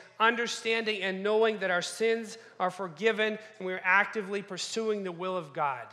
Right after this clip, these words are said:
That can bring joy. We know that our sins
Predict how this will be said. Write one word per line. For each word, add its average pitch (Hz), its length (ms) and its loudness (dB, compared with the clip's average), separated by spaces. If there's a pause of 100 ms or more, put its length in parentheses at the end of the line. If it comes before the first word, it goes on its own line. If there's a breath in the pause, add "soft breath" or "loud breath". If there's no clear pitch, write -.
(800)
That 185 200 4
can 185 160 -10
bring 156 300 -10
joy. 131 440 -12 (1400)
We 165 140 -10
know 185 500 -4 (280 loud breath)
that 160 100 -8
our 147 140 -6
sins 156 680 -10